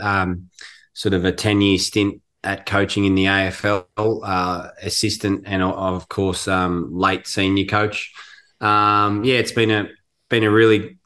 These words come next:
good year in regards to, uh, getting back to, uh, you know, sort of rounding out your coaching, if you like. You've been at the top end, now you're coming to see the kids that are sort of coming through. So, um, really enjoyed it. Uh, needed a change,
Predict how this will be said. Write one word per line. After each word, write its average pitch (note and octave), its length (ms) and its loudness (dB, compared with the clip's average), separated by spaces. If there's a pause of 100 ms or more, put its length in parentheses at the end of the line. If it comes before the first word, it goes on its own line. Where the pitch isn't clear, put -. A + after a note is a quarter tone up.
(100)
good A2+ 260 4
year A2+ 400 4
in G#2 80 4
regards G#2+ 500 0
to, G#2 640 0
uh, G2+ 320 0
getting G#2 400 0
back G2+ 260 -2
to, G2 420 0 (560)
uh, F#2+ 640 0
you A#2 100 0
know, G2+ 240 0 (300)
sort - 200 0
of F#2+ 100 0
rounding A2 440 2
out A#2 160 0
your A#2 100 -2
coaching, B2 380 -2
if A#2 140 -2
you A2+ 80 0
like. A#2+ 300 2
You've G2 100 -4
been G#2 140 2
at G2 80 -2
the F#2+ 80 -8
top - 300 -2
end, G#2+ 220 2
now G2 140 2
you're G2 120 0
coming G2 320 0
to F#2+ 80 -2
see G2 200 0
the F2+ 100 -4
kids G2 260 -4
that F#2 120 0
are F2+ 80 2
sort F2+ 200 -4
of F2 80 -4
coming G2 320 -2
through. F#2 360 -2
So, F#2 440 0
um, F2+ 320 0 (500)
really A#2 300 4
enjoyed G#2+ 460 4
it. G#2+ 200 0 (120)
Uh, F#2+ 320 0
needed G2+ 360 2
a F2+ 80 2
change, G2+ 720 0